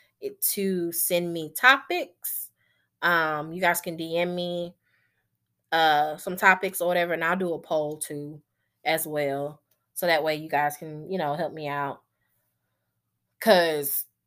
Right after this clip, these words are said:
the way twenty twenty-two has been going so far, like, fucking January started off fucked up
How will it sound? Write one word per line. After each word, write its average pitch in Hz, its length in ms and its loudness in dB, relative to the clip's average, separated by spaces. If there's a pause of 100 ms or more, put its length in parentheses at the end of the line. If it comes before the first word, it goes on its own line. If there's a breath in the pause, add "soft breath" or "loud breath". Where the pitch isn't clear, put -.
(140)
the 185 100 0
way 220 300 8
twenty 254 300 0
twenty-two 262 560 -2
has 240 240 -2
been 220 220 2
going 240 360 4
so 240 220 6
far, 262 360 6
like, 160 460 4 (1300 loud breath)
fucking 175 840 -4 (300)
January 208 680 0
started 190 380 0
off 180 380 0 (100)
fucked 156 340 -4
up 143 360 -6